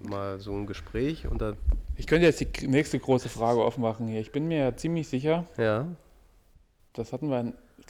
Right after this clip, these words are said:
Speaker 2: wenn nicht sogar in der ersten Folge des Podcasts, hatten wir darüber geredet, dass es teilweise in Frauenkabinen ekliger ist als bei Männern.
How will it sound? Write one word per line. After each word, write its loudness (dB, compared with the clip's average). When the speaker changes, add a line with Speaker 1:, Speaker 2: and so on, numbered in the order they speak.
Speaker 2:
wenn 0
nicht 2
sogar 2
in 2
der 2
ersten 0
Folge 0
des -4
Podcasts, -4
hatten -4
wir 0
darüber 0
geredet, 0
dass -2
es -12
teilweise 0
in -6
Frauenkabinen -2
ekliger -4
ist -4
als -2
bei -2
Männern. -2